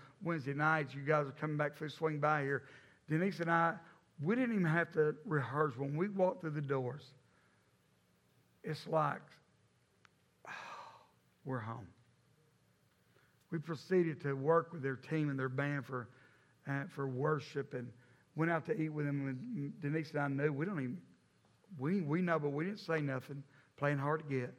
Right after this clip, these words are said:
you know. And, uh, the pastor called us the next day and says,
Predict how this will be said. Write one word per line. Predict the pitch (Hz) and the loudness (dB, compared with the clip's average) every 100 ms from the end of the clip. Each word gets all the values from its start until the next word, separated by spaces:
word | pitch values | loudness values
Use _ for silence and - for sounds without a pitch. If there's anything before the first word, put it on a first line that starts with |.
| - - - | -20 -16 -2
you | 143 | 0
know. | 131 107 - - - - - - - - - - - - - - - - _ _ _ _ - | 0 -8 -16 -20 -20 -20 -20 -20 -20 -20 -20 -20 -20 -20 -20 -20 -20 -20 _ _ _ _ 2
And, | 165 165 156 | 4 6 4
uh, | 147 143 | 4 2
the | 139 - - | -2 -10 -8
pastor | 151 160 156 160 | 2 2 2 -6
called | - 160 151 | 0 2 4
us | 135 | 0
the | 147 | -4
next | 147 143 165 | -4 -4 -2
day | 147 143 | 2 2
and | 135 120 | 0 -4
says, | 139 127 | -10 -12